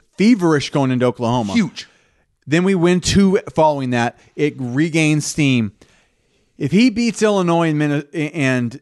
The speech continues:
Speaker 1: Purdue, this guy might have the job.
Speaker 2: I, I, I, I think it's a huge what if. And I, and again, if he, and they were close. They were close to beating Purdue.
Speaker 1: Yep.
Speaker 2: They could have easily beaten Illinois.
Speaker 1: Mm-hmm.
Speaker 2: If, and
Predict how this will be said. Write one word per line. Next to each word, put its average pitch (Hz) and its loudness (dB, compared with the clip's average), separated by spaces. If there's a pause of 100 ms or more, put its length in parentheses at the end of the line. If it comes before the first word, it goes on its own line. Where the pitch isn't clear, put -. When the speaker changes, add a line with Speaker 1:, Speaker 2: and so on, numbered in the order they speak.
Speaker 1:
Purdue, 147 0 (680)
this 165 -2
guy 202 0
might 156 -2
have 143 -6
the 123 -6
job. 107 -4
Speaker 2:
I, 196 -2
I, 160 -2
I, 170 -2 (100)
I 139 0
think 160 -4
it's 123 -2
a 110 -2
huge 175 -4
what 151 0
if. 127 0
And 139 0
I, 120 -2
and 117 -6 (320)
again, 135 -4 (1000)
if 151 0
he, 220 -8
and 156 0
they 175 0
were 269 -4
close. - -4 (540)
They 139 2
were 156 0
close 185 0
to 202 -8
beating 214 -2
Purdue. 220 -4
Speaker 1:
Yep. 147 -2 (160)
Speaker 2:
They 143 -4
could 151 -2
have 117 -4
easily 160 -2
beaten 180 -2
Illinois. 175 0
Speaker 1:
Mm-hmm. 175 0 (360)
Speaker 2:
If, 135 0
and 127 -4